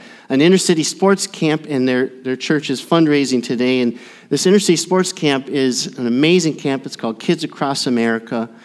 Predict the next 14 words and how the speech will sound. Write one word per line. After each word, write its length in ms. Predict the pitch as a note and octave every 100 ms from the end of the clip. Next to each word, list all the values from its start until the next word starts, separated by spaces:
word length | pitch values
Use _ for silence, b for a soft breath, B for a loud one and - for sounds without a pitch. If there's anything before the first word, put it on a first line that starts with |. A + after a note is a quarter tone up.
| B -
down 220 | C3 B2+
near 140 | B2
Branson, 500 | G2+ B2 B2+ B2+ C#3
Missouri. 360 | B2 A#2 A#2 G#2+
I 120 | B2+
went 200 | D3+ D3
there 140 | D3 C3
for, 140 | B2+
like, 180 | A2+ G#2+
thirteen 600 | - C3+ C#3+ - C3+ A#2+
years 320 | G#2+ G2 F2+
bringing 320 | - G#2+ G2+
kids. 420 | G2 A2 F2 E2 -
And 260 | A#2+ A2